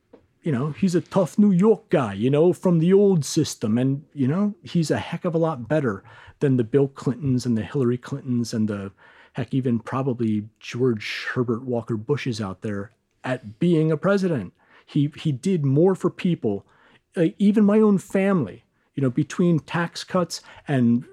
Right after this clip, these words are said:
slashing the regulations on inheritance tax so that family farms could get inherited without costing millions of dollars.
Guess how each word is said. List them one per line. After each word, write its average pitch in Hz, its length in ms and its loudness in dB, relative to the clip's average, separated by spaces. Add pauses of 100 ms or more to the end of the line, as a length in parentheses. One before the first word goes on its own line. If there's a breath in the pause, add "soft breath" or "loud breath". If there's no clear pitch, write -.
slashing 160 560 0
the 139 80 4
regulations 151 720 2
on 127 200 2
inheritance 135 600 -2
tax 170 340 -6
so 160 120 -2
that 131 220 0 (320 loud breath)
family 156 360 2
farms 147 480 -2
could 147 160 -2
get 135 120 2
inherited 131 640 -2
without 139 380 -4
costing 131 520 -2
millions 156 380 2
of 135 80 -4
dollars. 151 560 -2